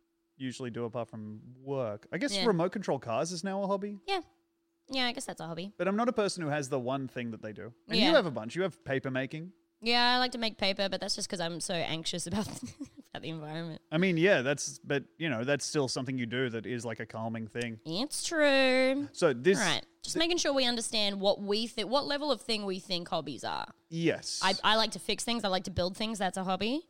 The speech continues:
Speaker 1: Yeah, definitely.
Speaker 2: So I think
Speaker 1: Woodworking, that's a hobby.
Speaker 2: Yep. All right.
Speaker 1: Well, here's another hobby, Demi.
Speaker 2: Mm-hmm.
Speaker 1: I like to drink wine and look for moths.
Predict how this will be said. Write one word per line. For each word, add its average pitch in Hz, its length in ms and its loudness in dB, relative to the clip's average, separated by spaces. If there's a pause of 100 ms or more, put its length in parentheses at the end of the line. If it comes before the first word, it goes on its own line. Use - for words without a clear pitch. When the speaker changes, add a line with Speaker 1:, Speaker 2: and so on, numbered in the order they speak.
Speaker 1:
Yeah, 165 360 4
definitely. 147 400 2
Speaker 2:
So 120 60 2
I - 40 2
think 147 120 6
Speaker 1:
Woodworking, 160 460 4
that's 127 160 -4
a 131 60 -4
hobby. 151 380 0
Speaker 2:
Yep. 220 200 0 (260)
All 170 60 -8
right. 165 160 -6 (680)
Speaker 1:
Well, 185 140 10
here's 285 220 8
another 196 240 6
hobby, 120 220 2
Demi. 123 320 -2 (160)
Speaker 2:
Mm-hmm. 202 260 -2 (600)
Speaker 1:
I 240 120 8
like 240 220 6
to 165 100 -4
drink 170 320 2
wine 151 320 6
and 175 160 0
look 139 240 2
for 214 160 6
moths. - 560 2